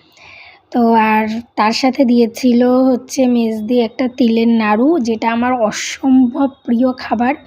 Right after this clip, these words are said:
মানে নাড়ুর মধ্যে ওটাই আমার খুব ভালো লাগে। আর দুটো আপেল ছিল আর একটা মিষ্টি ছিল। আর দুপুরে রেসিপি হয়েছিল ভাত রা-, ভাত, এই যে ডাল, আর কি হয়েছে, আর এখানে হয়েছে পনিরের,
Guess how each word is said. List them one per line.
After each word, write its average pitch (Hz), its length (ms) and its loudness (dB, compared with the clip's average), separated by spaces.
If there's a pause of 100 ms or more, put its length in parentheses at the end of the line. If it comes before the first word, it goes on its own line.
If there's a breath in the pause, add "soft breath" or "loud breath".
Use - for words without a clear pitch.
(360 loud breath)
মানে 240 160 2
নাড়ুর 240 440 2
মধ্যে 226 280 -2
ওটাই 226 280 -2
আমার 240 160 -2
খুব 247 220 -6
ভালো 233 240 -2
লাগে। 214 360 -2 (420 loud breath)
আর 220 360 0
দুটো 226 280 0
আপেল 226 380 2
ছিল 294 300 -2
আর 349 80 0
একটা 233 220 -4
মিষ্টি 214 380 -4
ছিল। 208 320 -4 (480 loud breath)
আর 220 80 0
দুপুরে 240 520 2
রেসিপি 277 440 0
হয়েছিল 262 460 -2 (380)
ভাত 220 300 -2
রা-, 226 220 -4
ভাত, 220 520 -2
এই 247 140 -4
যে 214 160 -4
ডাল, 220 500 0 (680 loud breath)
আর 220 280 -2 (180)
কি 240 220 2
হয়েছে, 247 840 2 (460 soft breath)
আর 233 240 -2
এখানে 240 420 0
হয়েছে 247 580 0 (100)
পনিরের, 269 400 2